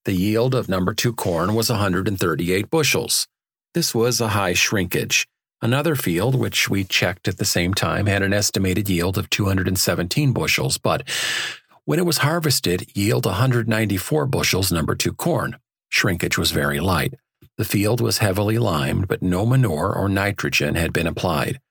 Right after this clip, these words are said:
This corn was properly ripened and would keep under most conditions of moisture.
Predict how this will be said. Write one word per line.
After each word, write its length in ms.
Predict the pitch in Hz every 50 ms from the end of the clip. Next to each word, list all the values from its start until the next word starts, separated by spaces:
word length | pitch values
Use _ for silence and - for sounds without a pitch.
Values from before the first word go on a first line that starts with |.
| _ _ _ _ _ _ _ _ _ _
This 220 | 110 120 127 -
corn 340 | - - 123 113 113 120 120
was 160 | 113 104 -
properly 500 | - - 95 85 80 - - 90 95 98
ripened 540 | 90 85 85 80 78 73 - - - 65 - - - - - _ -
and 340 | 101 92 92 85 85 90 95
would 200 | 104 104 - -
keep 340 | - - 160 - - -
under 240 | 90 92 90 92 95
most 380 | 90 90 90 98 104 - - -
conditions 540 | - 117 110 107 85 - - 76 82 - -
of 120 | 90 85
moisture. 580 | 95 95 90 82 - - - - - - -